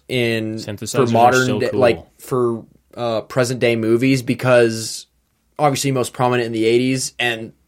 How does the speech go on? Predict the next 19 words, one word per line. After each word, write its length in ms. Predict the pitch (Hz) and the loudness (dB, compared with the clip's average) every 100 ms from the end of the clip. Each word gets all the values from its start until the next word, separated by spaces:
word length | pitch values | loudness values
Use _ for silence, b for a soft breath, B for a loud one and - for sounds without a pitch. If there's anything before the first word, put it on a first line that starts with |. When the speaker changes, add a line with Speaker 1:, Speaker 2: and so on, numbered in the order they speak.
| _ _ | _ _
Speaker 1:
that 240 | - 151 139 | 0 0 4
gave 200 | 147 143 | 4 4
the 140 | 135 | 4
eighties 220 | 139 131 | 4 2
some 140 | - 135 | 0 0
of 40 | |
the 60 | 120 | 0
best 380 | 95 117 - - - | 0 -2 -4 -10 -14
scores 800 | - - 123 123 131 131 - - - | -6 0 2 2 0 -4 -6 -10 -6
just 280 | 135 120 - | -6 -6 -6
in 100 | 123 | -6
Speaker 2:
In 60 | 113 | -6
Speaker 1:
general. 240 | 113 - | -6 -2
Speaker 2:
general. 340 | 143 156 175 b b b b b | 4 4 2 b b b b b
Yeah. 280 | 98 85 80 | -8 -8 -10
Speaker 1:
And 460 | - 135 139 131 127 123 131 | -4 0 2 0 -2 -8 -10
this 360 | 117 127 139 | -4 0 0
score, 680 | - - 156 156 160 156 - _ _ _ _ _ _ _ _ _ _ _ _ _ _ _ | -2 0 4 6 4 2 -4 _ _ _ _ _ _ _ _ _ _ _ _ _ _ _
honestly, 880 | 156 165 170 120 - - 92 95 98 | 2 4 4 2 -4 -8 -10 -12 -14